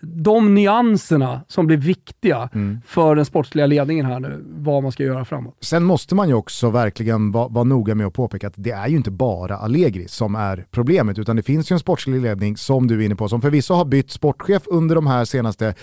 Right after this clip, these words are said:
Speaker 2: tre, fyra åren, men där man är inne på sin tredje tränare på lite drygt tre säsonger. Eh, resultaten har blivit sämre och sämre och sämre,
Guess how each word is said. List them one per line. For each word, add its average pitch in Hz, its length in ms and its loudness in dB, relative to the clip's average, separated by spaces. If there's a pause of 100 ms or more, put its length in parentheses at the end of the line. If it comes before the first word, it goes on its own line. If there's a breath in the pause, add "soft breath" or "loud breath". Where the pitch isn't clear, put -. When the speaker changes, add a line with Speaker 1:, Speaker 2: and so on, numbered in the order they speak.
(440 loud breath)
Speaker 2:
tre, 143 220 2
fyra 135 240 2
åren, 113 540 0
men 131 440 2
där 131 200 2
man 127 300 0
är 135 140 0
inne 143 300 2
på 175 120 -2
sin 180 140 0
tredje 147 340 2
tränare 113 640 0 (260 soft breath)
på 139 100 0
lite 139 200 2
drygt 120 340 0
tre 120 200 0
säsonger. 104 680 -2 (280 soft breath)
Eh, 117 80 -4 (280)
resultaten 151 560 0
har 151 60 0
blivit 147 260 0
sämre 175 440 0
och 151 140 -4
sämre 127 360 0
och 135 120 -4
sämre, 113 540 0